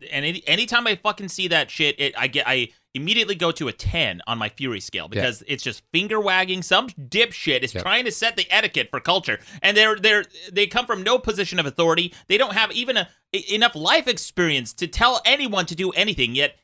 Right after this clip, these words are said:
Speaker 1: here they are writing this fucking think piece that gets picked up by BuzzFeed, and then that's the end of that. Anyway, uh, virtue signaling, guys. <laughs> Don't forget to vote on madcastmedia dot com.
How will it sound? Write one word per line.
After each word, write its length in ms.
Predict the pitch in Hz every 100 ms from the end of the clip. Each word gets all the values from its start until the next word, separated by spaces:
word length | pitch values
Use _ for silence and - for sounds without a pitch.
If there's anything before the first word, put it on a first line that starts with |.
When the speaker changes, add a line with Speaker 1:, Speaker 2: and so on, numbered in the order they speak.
| -
Speaker 1:
here 180 | 226 269
they 140 | 269
are 120 | 247
writing 260 | 202 226 220
this 120 | 185
fucking 320 | 226 214 185
think 280 | - 214 -
piece 220 | 120 110
that 120 | 151 139
gets 160 | 147
picked 280 | - 190 220
up 100 | 208
by 120 | 170
BuzzFeed, 560 | 120 160 180 - 104 117
and 120 | 127
then 100 | 131
that's 180 | 143 147
the 80 | 151
end 100 | 156
of 80 | 139
that. 280 | 147 120 - _ _ _ _ _ -
Anyway, 360 | 104 95 80 87 _ _ -
uh, 280 | 139 147 139
virtue 320 | 175 226 175
signaling, 340 | 139 131 139
guys. 200 | 143 165 - -
<laughs> 240 | 185 - 190
Don't 220 | 208 226
forget 260 | 247 254 240
to 60 |
vote 200 | 233 247
on 80 | 202 180
madcastmedia 800 | 202 208 214 202 190 202 190
dot 180 | 180 170
com. 380 | 185 196 147